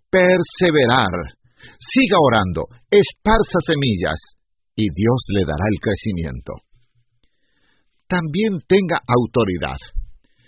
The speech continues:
En Marcos uno veintidós leemos que antes decían de Jesús que les enseñaba como quien tiene autoridad y no como los escribas.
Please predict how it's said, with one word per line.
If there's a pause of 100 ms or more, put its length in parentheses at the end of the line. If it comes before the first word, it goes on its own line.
(560)
En
Marcos
uno
veintidós
leemos
que (160)
antes
decían
de
Jesús (240)
que
les (160)
enseñaba (560)
como
quien
tiene
autoridad (400)
y
no
como
los
escribas.